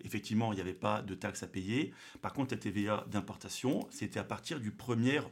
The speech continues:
euro. Il fallait la payer. Personne ne l'a payée puisque dans, euh, les textes, si vous voulez, euh, ben, le, c'était le destinataire final qui était censé la payer, c'est-à-dire votre client final.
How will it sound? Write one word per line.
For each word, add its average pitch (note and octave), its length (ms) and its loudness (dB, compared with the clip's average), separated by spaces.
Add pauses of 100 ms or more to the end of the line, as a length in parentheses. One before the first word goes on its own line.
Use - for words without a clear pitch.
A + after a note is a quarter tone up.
euro. A#2+ 460 2 (500)
Il C3 100 -2
fallait B2 260 6
la F#3+ 80 6
payer. C3 240 4
Personne E3+ 320 2
ne F3+ 60 4
l'a D3+ 100 6
payée F3 260 6
puisque F3 320 0
dans, C#3 420 4
euh, G#2+ 320 2 (380)
les A2 220 2
textes, - 300 2
si B2+ 140 -2
vous A2 120 0
voulez, C3 360 4 (420)
euh, A#2+ 40 2
ben, B2 220 6 (180)
le, C#3+ 360 10
c'était D3+ 340 2
le C#3+ 100 8
destinataire D#3+ 460 4
final F3+ 280 2
qui D3+ 80 -2
était C3+ 140 2
censé E3+ 220 2
la D#3+ 100 4
payer, A#2+ 360 2
c'est-à-dire A#2+ 340 -2
votre G#2+ 180 2
client A#2+ 280 4
final. G2 400 0